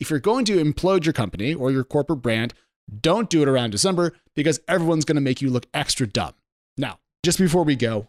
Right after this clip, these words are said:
a couple of very small personal notes for me because, uh, I can't. No one can stop me because I have the mic. Ha ha. Equity Monday, this particular episode, has been an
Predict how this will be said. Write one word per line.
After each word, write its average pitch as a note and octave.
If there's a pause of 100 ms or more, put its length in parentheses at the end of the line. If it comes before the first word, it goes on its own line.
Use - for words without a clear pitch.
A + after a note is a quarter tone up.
a C3
couple E3
of C#3+
very D#3+
small D3
personal C#3
notes B2
for D3
me G3+
because, C#3+
uh, C#3
I B2+
can't. -
No C3+
one C#3
can B2+
stop F3
me G2+
because B2
I C3
have B2+
the A#2
mic. B2
Ha B2
ha. - (360)
Equity G#3
Monday, D#3
this C3
particular C#3
episode, A#2+
has A#2
been C3
an C3